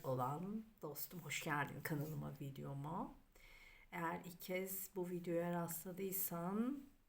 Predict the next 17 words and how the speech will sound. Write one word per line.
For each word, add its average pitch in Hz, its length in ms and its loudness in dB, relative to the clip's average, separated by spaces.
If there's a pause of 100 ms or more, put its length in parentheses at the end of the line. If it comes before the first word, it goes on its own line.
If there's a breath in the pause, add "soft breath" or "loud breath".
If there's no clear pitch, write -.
bunun 185 300 -4
bir 196 200 0
sebebi 160 580 0
vardır. 160 560 0
Burada 196 320 8
olmanın 175 600 6
bir 233 520 4
nedeni 160 420 0
vardır. 131 680 -4 (2000 loud breath)
İnşallah 175 640 2
yorumlarım 180 840 2
bütünün 180 500 -6
hayrına 160 720 0 (120)
gerçekleşir - 840 -8
sevgili 160 480 -8
Yay 160 340 0
burcu. 170 440 0